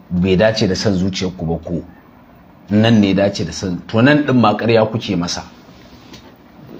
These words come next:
Ga dukkanin mai hankali mai karatu, ba yanda za a Ibn Taymiyyah ya zance a kan sufaye ko ya ce zancen su kaza ka ɗauko Shehu Ibrahim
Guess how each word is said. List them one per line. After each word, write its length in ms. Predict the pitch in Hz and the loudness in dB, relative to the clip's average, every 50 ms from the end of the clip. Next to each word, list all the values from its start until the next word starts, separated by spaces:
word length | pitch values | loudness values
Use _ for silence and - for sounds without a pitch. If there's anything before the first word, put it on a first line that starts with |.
| - - - - - - - - - - - - - - - - | -20 -20 -20 -20 -20 -20 -20 -20 -20 -20 -20 -20 -20 -20 -14 -6
Ga 120 | 78 92 104 | -2 0 2
dukkanin 440 | 104 147 151 - 143 131 127 131 135 131 | 2 2 2 2 2 4 4 4 4 4
mai 100 | 123 117 | 4 4
hankali 640 | 107 107 - 123 127 127 127 - 120 104 101 104 107 | 2 2 2 2 2 2 2 2 2 2 4 4 4
mai 160 | 104 98 90 | 4 4 2
karatu, 480 | - - 92 80 73 - - - 95 92 - - - - - - - - - - - - - - - - - - - - - - - | 0 -4 -6 -8 -8 -12 -12 -14 -14 -14 -14 -18 -20 -20 -20 -20 -20 -20 -20 -20 -20 -20 -20 -20 -20 -20 -20 -20 -20 -20 -20 -20 -16
ba 300 | - 73 85 110 117 110 | -8 -2 0 2 4 4
yanda 260 | 107 107 110 107 104 101 | 4 2 2 2 2 2
za 120 | 107 107 | 4 2
a 40 | 101 101 | 2 0
Ibn 280 | 104 101 107 104 101 101 | 0 0 2 2 0 0
Taymiyyah 400 | 104 98 92 95 104 104 98 90 | -4 -6 -6 -4 -4 -4 -4 -4
ya 40 | 82 | -6
zance 240 | 85 85 82 - - - | -6 -8 -6 -6 -8 -8
a 80 | 73 85 | -8 -8
kan 180 | - - 95 95 | -10 -8 -8 -8
sufaye 500 | - - 101 101 101 - 98 87 92 92 - | -8 -8 -8 -8 -6 -6 -4 -4 -4 -6 -4
ko 120 | - 110 | -4 -2
ya 80 | 98 92 | -2 -2
ce 200 | 92 - 104 95 | -2 -4 -6 -4
zancen 360 | 90 87 80 80 - - 98 104 | -4 -6 -8 -8 -8 -6 -8 -6
su 120 | 101 95 | -8 -8
kaza 280 | 82 82 85 90 95 101 | -8 -6 -4 -4 -4 -4
ka 80 | - 90 | -6 -10
ɗauko 340 | - 90 90 - - 101 95 | -12 -14 -14 -10 -8 -8 -6
Shehu 300 | - - 104 101 98 101 | -4 -4 -4 -4 -4 -6
Ibrahim 540 | 71 78 80 78 85 92 95 101 95 85 80 | -8 -6 -6 -4 -2 0 0 0 -2 -2 -6